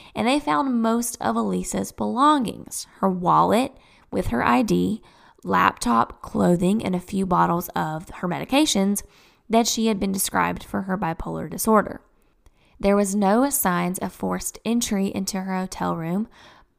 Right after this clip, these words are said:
but there was also no sign of the twenty-one-year-old college student. And at this point, she is declared a missing person.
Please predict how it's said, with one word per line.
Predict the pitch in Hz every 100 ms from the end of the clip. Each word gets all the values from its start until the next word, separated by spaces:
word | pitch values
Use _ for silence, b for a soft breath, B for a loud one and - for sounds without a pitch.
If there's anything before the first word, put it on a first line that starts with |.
| _
but | 196 185 208 269 -
there | 214 185 180
was | 185 -
also | 208 285 -
no | 175 165 170
sign | - 170 180 -
of | 190 170 175 - _
the | 175
twenty-one-year-old | 190 185 175 165 160 160 160 -
college | 262 247 -
student. | - - - - - - -
And | 208
at | 190
this | 233 -
point, | - 196 196 208
she | - 190
is | - 180
declared | 185 - 170 170
a | -
missing | 175 170 - 185
person. | - - -